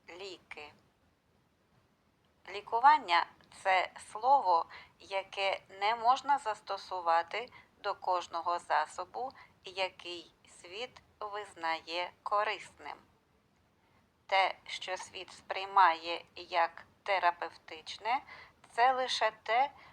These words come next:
що змусить тіло почуватися краще. Коли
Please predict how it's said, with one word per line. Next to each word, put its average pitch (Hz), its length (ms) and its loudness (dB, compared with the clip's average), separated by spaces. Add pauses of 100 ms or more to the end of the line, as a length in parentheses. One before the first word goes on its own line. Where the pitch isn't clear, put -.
що - 580 2
змусить 208 920 -6
тіло 196 600 2
почуватися 175 1040 0 (260)
краще. 165 680 2 (1300)
Коли 190 480 0